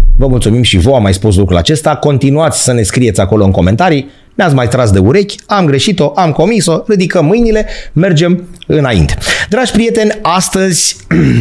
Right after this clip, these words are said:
<clears throat> trebuie să mă îmbujorez în momentul ăsta, mergem într-un domeniu foarte frumos,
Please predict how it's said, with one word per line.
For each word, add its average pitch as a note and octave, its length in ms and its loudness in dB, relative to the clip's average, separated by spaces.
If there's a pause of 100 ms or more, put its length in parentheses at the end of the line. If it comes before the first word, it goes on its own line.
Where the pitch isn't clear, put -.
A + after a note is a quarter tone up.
<clears throat> - 580 -6
trebuie A2 240 -2
să G2+ 140 0
mă G#2 100 2
îmbujorez G2+ 500 2
în F#2 100 2
momentul F2 400 2
ăsta, - 300 -2 (300)
mergem C3 440 0
într-un A#2 280 0
domeniu G#2+ 640 0 (280)
foarte A2 580 -2
frumos, E3+ 680 -2